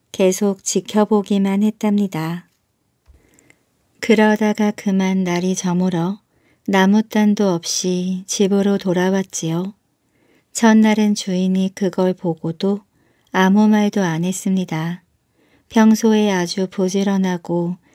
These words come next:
자기 일을 잘하는 아이라서 귀엽게 여겼거든요. 다음 날도 아이는 빈 지게를 지고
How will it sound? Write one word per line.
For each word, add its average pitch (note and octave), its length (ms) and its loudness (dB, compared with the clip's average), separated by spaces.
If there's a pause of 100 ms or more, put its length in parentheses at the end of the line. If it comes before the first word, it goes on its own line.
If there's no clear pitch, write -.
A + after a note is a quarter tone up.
(220)
자기 G3+ 500 2
일을 G3 300 0
잘하는 F#3+ 560 0
아이라서 F3 760 -4 (600)
귀엽게 G3+ 840 0
여겼거든요. F#3+ 1040 -2 (760)
다음 G3+ 400 2
날도 G3+ 360 0
아이는 F3+ 840 -2
빈 F#3+ 280 0
지게를 F#3+ 560 0
지고 F3 520 -4